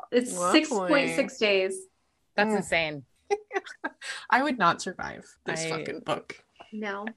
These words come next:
Speaker 3: We've
Speaker 2: I
Speaker 3: already
Speaker 2: would be like a
Speaker 3: discussed.
Speaker 2: pink and my whole body would just be shattered. <laughs>
Speaker 3: That's right.
Speaker 2: It's like, you look at me wrong and my bo-, my bones break.
Speaker 3: That's correct. I'd like to be on, like, <laughs> I don't know, Jupiter, Saturn,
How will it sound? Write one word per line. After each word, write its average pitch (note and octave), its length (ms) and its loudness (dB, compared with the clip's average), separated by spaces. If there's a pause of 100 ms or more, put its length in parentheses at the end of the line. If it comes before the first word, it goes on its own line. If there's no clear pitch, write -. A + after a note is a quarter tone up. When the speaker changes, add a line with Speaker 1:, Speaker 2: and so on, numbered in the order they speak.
(100)
Speaker 3:
We've G3 120 4
Speaker 2:
I F#3+ 100 10
Speaker 3:
already G3+ 160 8
Speaker 2:
would - 20 -10
be B3+ 120 -2
like C4 180 4
a B3 40 4
Speaker 3:
discussed. B3 100 -2
Speaker 2:
pink G3 420 0
and F#3+ 160 2
my E3+ 340 4 (240)
whole F#3+ 360 -4
body D3+ 360 6
would D#3 140 -6
just D3 160 -10
be D3 80 -10
shattered. D3+ 560 2
<laughs> - 20 -12
Speaker 3:
That's - 460 0
right. F3 260 8
Speaker 2:
It's C#4 200 0
like, - 280 -4 (880)
you A3 160 6
look F#3+ 200 8
at G3+ 160 10
me A#3 100 6
wrong A3 380 8
and G3 80 0
my E3+ 160 6
bo-, D#3 220 2
my E3+ 180 0
bones C#3+ 260 -4
break. - 340 -12 (520)
Speaker 3:
That's E3+ 140 -14 (280)
correct. D#3 480 -4
I'd G#3 140 4
like B3+ 120 2
to D4 60 0
be A#3+ 100 2
on, G#3 100 4
like, E3+ 140 0 (500)
<laughs> - 480 -20
I - 80 -12
don't D#3+ 120 -10
know, D#3+ 420 -10 (120)
Jupiter, G#3 580 2
Saturn, G3+ 600 4